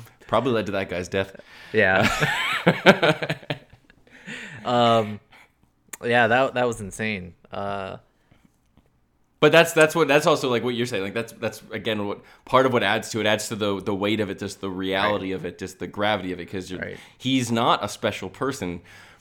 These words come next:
Speaker 1: but what he's doing is very special.
Speaker 2: Yeah. And he's fully coming to terms with why he has a personal stake in it now. Yeah, so he makes it to, uh, to Sherlock.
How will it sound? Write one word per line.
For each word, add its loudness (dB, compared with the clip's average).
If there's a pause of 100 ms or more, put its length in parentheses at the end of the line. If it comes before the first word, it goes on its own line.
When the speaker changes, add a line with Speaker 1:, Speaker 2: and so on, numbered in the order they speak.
(300)
Speaker 1:
but 4
what 2
he's -2
doing 2
is -2
very -4
special. -6 (120)
Speaker 2:
Yeah. -10 (920)
And -2 (1000)
he's -4
fully 0
coming -4
to -4
terms -6
with -10
why -6 (1600)
he -8
has 2
a -10
personal -12
stake -10
in -16
it -16
now. -12 (460)
Yeah, 2
so 2
he 2
makes -6
it -10
to, -4
uh, -2 (680)
to -20
Sherlock. -6